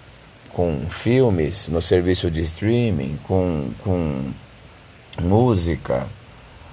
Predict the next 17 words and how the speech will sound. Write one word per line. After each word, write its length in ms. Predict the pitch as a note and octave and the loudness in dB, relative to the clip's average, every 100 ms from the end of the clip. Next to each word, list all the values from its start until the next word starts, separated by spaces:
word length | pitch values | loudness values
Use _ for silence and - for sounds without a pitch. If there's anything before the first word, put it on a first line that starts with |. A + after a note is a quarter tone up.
| - - - - - - | -20 -20 -20 -20 -18 -2
com 200 | G#2+ G2 | 4 6
redes 340 | A2+ A#2 G#2+ | 8 6 4
sociais, 680 | A2 G2+ - F#2 G#2+ A#2 G2 | 6 6 8 8 10 10 8
principalmente, 840 | F2 F2 - F2 D#2 F#2 A#2+ - | 2 0 2 4 6 6 4 0
que 100 | - | -2
tomam 400 | D#2 F2 F2+ E2+ | 2 4 6 4
um 80 | E2 | 2
bom 240 | E2 A2+ | 2 2
tempo 400 | G2+ G2 A#2 G#2 | 4 2 2 2
da 140 | D#2+ E2 | 2 2
nosso, 420 | D#2 D2+ D#2 D#2+ | 4 2 0 -4
nosso 400 | D2+ E2 D#2+ D#2 | -2 0 0 -2
dia, 460 | D2+ F#2+ C3 F2 B1+ | -2 2 4 4 4
né? 320 | D#2+ B2 D3 - - - - - - - - - - - | 4 2 0 -8 -20 -20 -20 -20 -20 -20 -20 -20 -16 4
É, 840 | F2+ F#2 F#2 F2+ F2 E2 D2+ - | 8 10 12 10 8 8 6 4
essas 400 | F2+ G2 A2 - | 4 6 4 4
coisas, 720 | - E3+ D3 F#2+ - - - | 6 6 6 2 -2 -6 -8